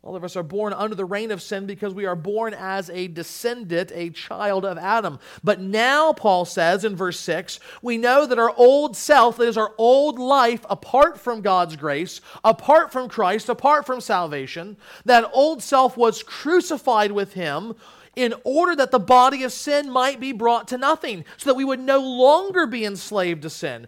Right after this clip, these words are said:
For the one who has died to sin has been set free from sin.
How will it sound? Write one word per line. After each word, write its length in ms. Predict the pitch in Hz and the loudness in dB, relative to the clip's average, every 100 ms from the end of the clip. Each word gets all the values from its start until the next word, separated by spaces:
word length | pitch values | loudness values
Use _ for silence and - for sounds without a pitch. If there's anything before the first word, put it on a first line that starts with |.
| - | -16
For 100 | - | -8
the 80 | 269 | -6
one 240 | 254 294 320 | 0 2 2
who 140 | 285 | 0
has 120 | 240 | -4
died 380 | 180 262 302 320 | 2 4 4 2
to 80 | 277 | -4
sin 320 | - 254 254 | -4 -4 -4
has 460 | 202 240 269 254 196 | -2 0 0 -2 -6
been 260 | 262 254 | -6 -8
set 400 | 226 - 233 214 | -8 -2 -2 -4
free 400 | - 233 233 220 | -10 -12 -10 -10
from 420 | 202 - 175 147 | -12 -8 -8 -8
sin. 460 | 131 - 120 92 | -12 -18 -18 -18